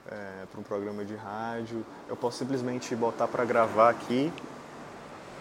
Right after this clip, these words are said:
Onde eu quero que est-, que eu esteja, eu posso botar pra gravar e falar o que eu penso e,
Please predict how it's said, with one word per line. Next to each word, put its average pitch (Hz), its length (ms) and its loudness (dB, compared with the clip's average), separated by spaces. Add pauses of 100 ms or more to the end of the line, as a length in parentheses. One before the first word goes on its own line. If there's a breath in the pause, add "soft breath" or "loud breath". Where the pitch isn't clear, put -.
(600 loud breath)
Onde 135 180 2
eu 151 60 4
quero 143 180 2
que - 120 -12
est-, - 200 -12
que - 80 2
eu 123 60 4
esteja, 139 800 0 (960)
eu 120 100 -4
posso 117 280 -6
botar 120 220 -6
pra 123 120 -4
gravar 117 640 -4
e 127 80 -2
falar 113 320 -6
o 117 40 -8
que - 80 -10
eu 110 80 -2
penso 117 580 -4
e, 110 320 0